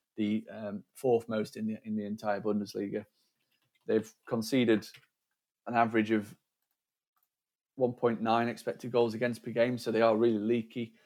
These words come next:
Um, and they're not as potent in attack as most of the teams in the Bundesliga. We've just said it's quite an attacking league, um, and they rank as, uh, as, uh, in the bottom half for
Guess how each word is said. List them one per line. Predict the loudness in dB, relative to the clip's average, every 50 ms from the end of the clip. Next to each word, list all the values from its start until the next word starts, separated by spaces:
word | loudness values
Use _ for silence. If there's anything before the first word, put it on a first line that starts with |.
| _ _ _ _ _
Um, | -2 -2 0 0 -2 -2
and | 0 4 4
they're | 4
not | 4 2 0 -4
as | -6 -8 -8 -12 -16 _
potent | 0 2 2 2 2 0 -4 -4
in | -6 -8
attack | -8 -6 -6 -6 -6 -4 -4
as | -4 -4 -4 -6 -10 -4
most | -2 -2 -2 -2 -4
of | -8 -10
the | -8 -6
teams | -4 -4 -2 -2
in | -2 -2
the | -2
Bundesliga. | -2 -2 -2 -2 -2 -4 -4 -4 -4 -4 -6 -8 -10 _ _ _ -8
We've | -6 -6 -6
just | -8 -10 -6 -2
said | 0 0 0
it's | 0 -2
quite | -2 0 2 2 2
an | 0
attacking | -6 -8 -8 -8 -8 -10 -12 -8 -6
league, | -4 -4 -4 -6 -8 _ _ _ _ _ _ _ _
um, | -2 -2 0 0 -2 -2
and | -2 0
they | 2 2 2
rank | 2 0 -2 -4 -6 -8
as, | -10 -12 -14 -14 -10 -6
uh, | -4 -2 -2 -2 -4
as, | -8 -10 -10 -14 -14
uh, | -14 -12 _
in | -4 -2
the | 0 2
bottom | 4 2 2 0 -2
half | -2 0 0 0 -2 -4 -6
for | -6 -6 -6